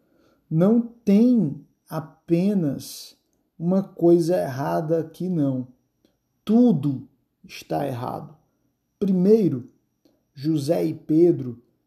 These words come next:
não agiram em concurso de pessoas, como diz a questão. Porque o Pedro, ele tem quinze anos de idade.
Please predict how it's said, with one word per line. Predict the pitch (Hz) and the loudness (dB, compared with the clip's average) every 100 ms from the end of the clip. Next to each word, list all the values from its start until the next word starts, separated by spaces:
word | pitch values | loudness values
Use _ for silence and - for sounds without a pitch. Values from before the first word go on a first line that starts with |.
| _ _ | _ _
não | 151 156 165 233 302 | -4 0 0 0 -2
agiram | 214 160 120 135 185 165 151 151 | -4 -8 -8 -6 -2 -2 -2 -4
em | 160 | -6
concurso | - 160 143 151 151 - | -6 -6 -4 -4 -4 -8
de | 139 151 | -10 -8
pessoas, | 156 143 - 147 139 - | -6 -8 -6 -6 -6 -8
como | 170 143 | -8 -6
diz | 135 143 147 135 | -4 -2 -2 -4
a | 147 | -8
questão. | - - - - 196 - _ _ _ _ _ _ _ _ _ | -10 -12 -12 -12 -12 -14 _ _ _ _ _ _ _ _ _
Porque | - - - | -16 -6 0
o | 160 | 0
Pedro, | 156 - 160 180 190 135 123 - | -2 0 6 6 6 0 -10 -12
ele | 147 143 | -10 -10
tem | 143 147 143 | -6 -8 -8
quinze | 143 - 185 190 170 156 | -12 -10 -6 -6 -6 -8
anos | 151 165 160 135 | -6 -8 -8 -12
de | 135 151 | -12 -14
idade. | 165 - 151 131 135 143 143 127 120 | -12 -12 -10 -8 -6 -4 -4 -8 -16